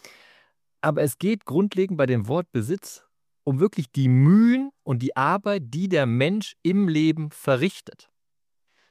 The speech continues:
Was leiste ich in meinem Leben und was bleibt davon in meinem Leben?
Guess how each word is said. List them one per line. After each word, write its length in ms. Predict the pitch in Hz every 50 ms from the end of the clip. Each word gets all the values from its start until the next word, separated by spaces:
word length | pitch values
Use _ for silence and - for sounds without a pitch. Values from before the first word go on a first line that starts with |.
| _ _ _ _
Was 260 | - 123 180 170 -
leiste 440 | - 123 120 143 196 208 - - 247
ich 100 | 202 -
in 100 | 220 202
meinem 220 | 190 180 185 185
Leben 240 | 180 180 196 214 208
und 160 | 190 175 147
was 200 | 147 160 160 - - _
bleibt 380 | - 156 151 165 208 262 - _ -
davon 320 | - 90 - - - 95
in 100 | 92 92
meinem 300 | 95 92 85 80 95 95
Leben? 320 | 92 92 - - - -